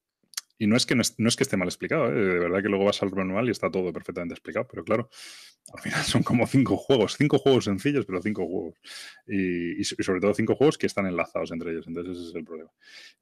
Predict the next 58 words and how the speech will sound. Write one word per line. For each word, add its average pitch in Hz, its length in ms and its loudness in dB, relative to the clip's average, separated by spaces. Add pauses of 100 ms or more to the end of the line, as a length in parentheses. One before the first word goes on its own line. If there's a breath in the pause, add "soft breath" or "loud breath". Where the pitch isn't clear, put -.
(160)
Eh, 98 920 4
yo 117 100 4
digo, 101 160 4
yo 104 140 4
lo 110 100 4
recomiendo 101 460 2
mucho, 117 340 -2
si 90 280 -4
no 98 120 0
os 104 140 -2
importa 101 340 -2
demasiado 95 420 0
lo 95 120 2
del 90 120 0
inglés, 95 240 0
ya 98 60 2
digo 92 140 2
que 92 100 0
todo 95 120 0
está - 180 -4
traducido, 87 360 -2
las 90 200 -2
hojas 90 200 -6
de 90 60 -2
ayuda 92 220 0
y 82 40 -4
todo, 117 180 -2
te 87 80 -10
las 82 120 -6
puedes 87 240 -12
imprimir 85 380 -10
en 85 140 -14
español 87 460 -10
y, 82 360 -14
y - 20 -20
lo 82 80 -18
tienes 85 260 -12
al 82 120 -6
lado 85 120 -6
por 85 140 -14
si - 80 -14
acaso, 107 240 -6
que 98 60 -6
es - 80 -8
como 82 140 -16
lo 82 60 -12
tengo 82 200 -10
yo. 156 120 -2 (760 loud breath)
Y 110 80 2
se 95 120 0
puede 90 140 2
jugar 87 160 0
perfectamente 85 420 -6
en 82 80 -8
inglés, 143 220 0
si 82 320 -4
no, 92 160 -2
si 82 400 -4